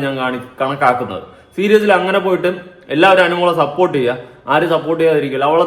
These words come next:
തന്നെ കപ്പടിക്കണം എന്നാണ് എൻ്റെ ഒരു ഏറ്റവും വലിയ ആഗ്രഹം. പിന്നെ എങ്ങാണ്ട് പുറത്ത് ബിഗ് ബോസിൽ നിന്നൊക്കെ, അതായത് ഹിന്ദി ബിഗ് ബോസിലോ വോട്ട് പിടിച്ചു കൊടുക്കണവനൊക്കെ നാരെ കളികളൊക്കെ കളിക്കുന്നുണ്ടെന്നൊക്കെ പറയുന്നുണ്ട്. നമുക്ക് നോക്കാം, whatever. ഇനി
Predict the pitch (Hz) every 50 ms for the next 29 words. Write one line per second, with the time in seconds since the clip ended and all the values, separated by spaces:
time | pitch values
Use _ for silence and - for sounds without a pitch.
0 | 165 165 160 160 170 175 180 160 156 151 151 160 147 151 156 156 151 151 151 147
1 | 147 147 147 143 139 127 139 135 135 135 139 135 135 165 165 156 143 139 123 123
2 | 120 123 120 113 107 104 123 135 151 156 156 - - - - - - 143 160 175
3 | 175 170 - 151 156 160 165 165 165 190 185 180 180 165 156 - 156 165 160 156
4 | 180 180 165 170 170 170 170 170 156 165 165 160 151 127 123 135 139 139 147 156
5 | 160 160 165 160 165 170 175 170 170 165 160 165 175 170 165 165 170 170 170 170
6 | 165 156 143 139 156 160 160 160 170 170 165 160 160 170 165 165 165 165 165 165
7 | 165 160 165 156 170 160 156 156 160 165 165 165 160 165 165 165 165 160 165 151
8 | 151 151 156 160 170 165 160 160 156 156 160 160 156 156 - 143 147 151 143 139
9 | 123 113 123 - - - - - - _ - 120 123 135 147 151 156 156 160 143
10 | 127 131 143 143 143 123 104 - - - - - - - - 170 156 127